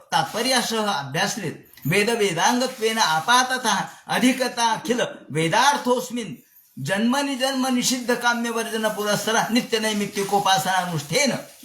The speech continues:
ज्यांनी जन्माच्या, मागच्या जन्माचे अनेक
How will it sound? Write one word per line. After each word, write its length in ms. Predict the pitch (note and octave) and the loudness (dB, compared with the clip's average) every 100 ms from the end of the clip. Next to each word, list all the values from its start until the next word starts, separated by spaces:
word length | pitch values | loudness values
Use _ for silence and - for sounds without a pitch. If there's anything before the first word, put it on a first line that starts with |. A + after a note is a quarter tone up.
| - - | -18 -4
ज्यांनी 280 | D#3 F#3 G3+ | 0 0 -2
जन्माच्या, 720 | C#3+ G3+ A#3 A#3 A3+ G#3+ G#3 G#3+ - - _ - - - | -2 0 2 2 0 0 -2 -4 -8 -20 _ -20 -18 -2
मागच्या 380 | D#3 F3 - G3+ | 0 2 2 2
जन्माचे 720 | G3+ G3+ G3+ F#3+ G3 D#3+ - - | 2 -2 -2 -2 -4 -8 -8 0
अनेक 500 | D#3+ G#3+ D4+ C#4+ | 2 4 2 0